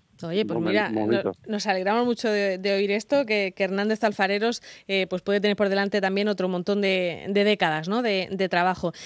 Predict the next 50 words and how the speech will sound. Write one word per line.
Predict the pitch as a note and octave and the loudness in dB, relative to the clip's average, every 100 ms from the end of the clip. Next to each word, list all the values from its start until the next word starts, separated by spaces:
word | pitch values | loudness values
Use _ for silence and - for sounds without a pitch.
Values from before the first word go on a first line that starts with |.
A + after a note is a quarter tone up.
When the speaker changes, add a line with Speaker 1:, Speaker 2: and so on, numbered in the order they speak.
| - - | -8 -2
Speaker 1:
Eh, | F#3+ | 0
¿dónde | G3 B3 | 2 4
encontramos | C4 C#4+ C#4+ C4 B3+ | 2 4 4 4 2
Speaker 2:
Sí. | - | -2
Speaker 1:
tu, | B3 A#3+ A#3+ | -2 0 -2
tu | - | -4
trabajo? | A#3 A#3 E3+ D#3 F3 | 0 2 0 0 0
¿Hay | F#3+ | 0
una | A3 A3 A3 G#3 | 0 0 0 -2
página | G#3+ A3+ G#3 | -2 0 0
web | G#3 G#3 | 0 0
propia | A3+ C#4 D4+ D#4 D4+ B3 | 0 0 2 2 2 2
en | G#3 | 2
los | G3 F#3+ | 0 0
centros | - G#3+ G#3 G#3+ | -2 -2 -2 0
de | G3+ | -2
artesanía? | F#3+ F#3+ F3 G#3 C#4+ C#4+ | -2 -4 -2 0 0 0
¿Dónde | A3+ A#3+ | 0 0
podemos | A3 A3 A3 | 0 0 0
encontrar | G#3 G3+ G3 G3 | -2 -2 -2 -2
esto? | C#3+ - C#3+ - - - - _ - - - - - - | -4 -8 -12 -12 -20 -20 -20 _ -18 -16 -18 -12 -6 2
Speaker 2:
Sí, | E3+ D#3+ | 4 4
en | C3 | 4
los | |
centros | C#3+ B2+ D#3 D#3 | 2 4 4 4
de | |
arte-, | C3+ C#3+ D3+ | 0 -2 0
de | C#3 | 2
artesanía | C3+ - B2 C3+ | 2 0 -2 2
llevan | D3 C3+ | 4 4
muchos | A2+ G#2+ G#2+ | 2 0 0
años | A2 | 0
trabajando | A2+ G#2 A2+ G#2 | 0 0 0 0
allí, | G2 G#2+ C3+ D#3 | 0 0 2 4
hay | A2 G2+ G#2 | 4 2 2
Speaker 1:
Ujú. | G2+ | 2
Speaker 2:
artículos | - A2 G#2+ | 0 -2 0
nuestros. | G2+ B2 - D3+ E3 _ | 0 0 2 2 2 _
Eh, | A#2+ G#2+ G#2 G2+ G2+ G#2 | -2 2 2 4 4 4
luego | A2 A#2 | 4 4
tenemos | A2 A2+ A#2 | 2 0 0
una | A2+ | -2
página | G#2+ G#2+ A#2 A2 | 0 0 0 2
web | A#2 A#2+ | 2 2
que | A#2 A2 A2+ | 2 2 2
es | |
hernándezalfareros | - G#2 A2 A#2 A#2 - A#2 A#2 | 2 0 0 2 2 4 2 2
punto | - A#2+ A2+ | 0 0 2
info | A#2+ C3+ B2+ C#3 D3+ | 2 2 2 2 4
para, | G#2 G#2+ G2+ G2 F#2+ | 4 4 6 4 2